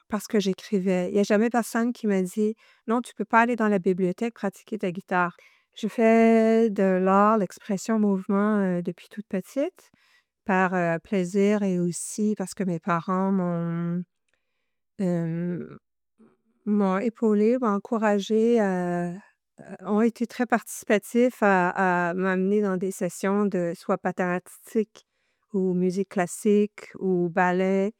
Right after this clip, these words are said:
Puis vraiment, ce qui m'animait, c'était, euh, l'expression, euh, mouvement, mouvement expressif. Euh, en autant que ça bouge, puis que je puisse, euh, faire bouger mes cheveux, euh,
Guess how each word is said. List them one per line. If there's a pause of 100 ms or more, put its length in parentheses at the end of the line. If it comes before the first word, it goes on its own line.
(480)
Puis
vraiment,
ce
qui
m'animait,
c'était,
euh, (140)
l'expression, (720)
euh, (460)
mouvement,
mouvement
expressif. (560)
Euh, (220)
en
autant
que
ça
bouge,
puis
que
je
puisse,
euh,
faire
bouger
mes
cheveux,
euh,